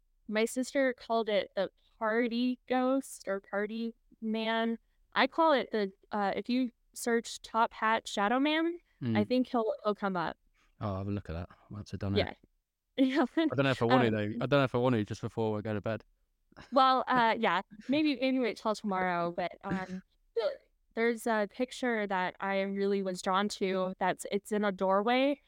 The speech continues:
Speaker 1: and it's just this shadow of a top hat and a cape and a man. And I was like, "Oh my gosh, that's him."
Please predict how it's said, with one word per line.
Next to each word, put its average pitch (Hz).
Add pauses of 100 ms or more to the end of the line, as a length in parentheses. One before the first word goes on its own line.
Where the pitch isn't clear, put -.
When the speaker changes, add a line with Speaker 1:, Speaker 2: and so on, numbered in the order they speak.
(300)
Speaker 1:
and 208
it's -
just 214
this 208
shadow 196
of 190
a 185
top 208
hat 196
and 190
a 180
cape 208 (240)
and 190
a 180
man. 180 (420)
And 190
I 190
was 190
like, 185
"Oh 185
my 185
gosh, 180
that's -
him." 180